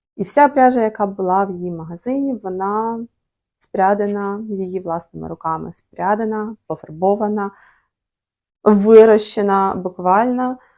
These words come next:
А вона здебільшого не працює, ніж працює. Її магазин працює буквально два чи три дні на тиждень,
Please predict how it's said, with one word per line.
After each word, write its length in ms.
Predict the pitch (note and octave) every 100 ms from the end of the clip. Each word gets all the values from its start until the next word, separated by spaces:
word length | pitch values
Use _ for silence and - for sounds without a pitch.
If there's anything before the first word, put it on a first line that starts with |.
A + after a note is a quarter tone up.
| _ _ _
А 200 | - A3 G#3+ _ _ _ _ _ _ -
вона 580 | G3 G3+ G#3 G#3+ G#3 G3+ _ _ _ _ _ - -
здебільшого 1000 | _ G3 F3+ G3+ G3 G3 F3 E3+ D#3+ - _ _ _ -
не 200 | G3 F#3+
працює, 600 | F#3 F3 - G3 E3+ E3
ніж 180 | E3
працює. 580 | - F3+ E3+ - D#4 C#4
Її 160 | A3 F#3
магазин 520 | D#3+ E3 E3 E3+ D#3+
працює 400 | - E3+ - E3
буквально 460 | E3 E3+ E3+ E3 E3
два 220 | E3 E3+
чи 140 | -
три 220 | E3+ -
дні 200 | E3 E3+
на 120 | D#3+ D#3+
тиждень, 400 | - E3 D#3+